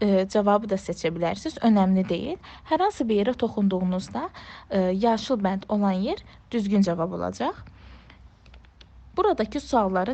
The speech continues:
tək-tək, e, tərcümə edərək anlamağınız, e, sizin üçün faydalı olacaqdır. Məsələn, burada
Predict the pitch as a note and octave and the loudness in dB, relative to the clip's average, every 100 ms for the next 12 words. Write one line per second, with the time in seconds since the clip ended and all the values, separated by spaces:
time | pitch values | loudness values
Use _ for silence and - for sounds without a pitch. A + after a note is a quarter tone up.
0 | C4 A#3 G#3+ G#3 G3+ - G3 F#3 F#3+ A3 | -4 -6 -4 -6 -6 -4 -2 -2 -2 -2
1 | G3 G3+ A3 G3+ G3 F#3+ C#4+ - G#3+ G3 | 0 0 0 0 0 -2 -2 -2 0 2
2 | G3+ G3+ G3+ G3+ G3 C4 - - - G3 | 2 0 0 0 0 0 -6 -12 -4 -4
3 | G3 B3 A3+ G3+ G3 D#4 D#4 A3+ G3+ G3+ | -2 -2 2 2 0 -4 -2 0 2 2
4 | G3+ - - F3+ - - - - - - | 2 -2 -6 -10 -10 -10 -10 -12 -20 -10
5 | - C#4+ G#3 G3 A#3+ A3+ G3 - C4 | -6 -2 0 2 0 0 -2 -2 -6